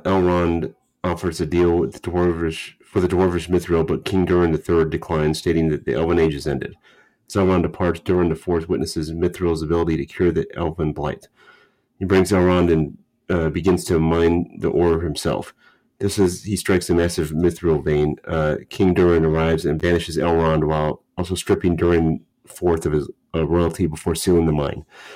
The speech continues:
Unbeknownst to him, a Balrog deep underneath, awa-, underground awakens.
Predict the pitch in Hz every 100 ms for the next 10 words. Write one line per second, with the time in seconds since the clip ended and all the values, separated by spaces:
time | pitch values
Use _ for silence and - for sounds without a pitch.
0 | - - - - 110 104 101 98 95 90
1 | 85 73 90 90 87 82 85 87 92 87
2 | 85 82 - - _ 85 80 82 - _
3 | - 98 90 90 87 80 - 78 76 -
4 | - -